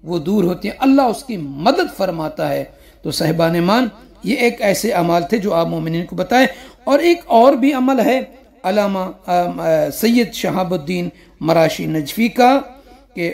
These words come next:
وہ فرماتے ہیں کہ، آ، اگر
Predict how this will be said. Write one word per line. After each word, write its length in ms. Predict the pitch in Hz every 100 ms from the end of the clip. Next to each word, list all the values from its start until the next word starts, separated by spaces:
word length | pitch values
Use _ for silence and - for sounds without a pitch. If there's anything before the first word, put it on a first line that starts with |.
| -
وہ 180 | 170 226
فرماتے 560 | 233 220 214 214 254
ہیں 260 | 208 233 262 - - - _ _ -
کہ، 160 | 190 175 175 175 175 - _ _
آ، 60 | 175 175 175 175 165 -
اگر 300 | 214 240 320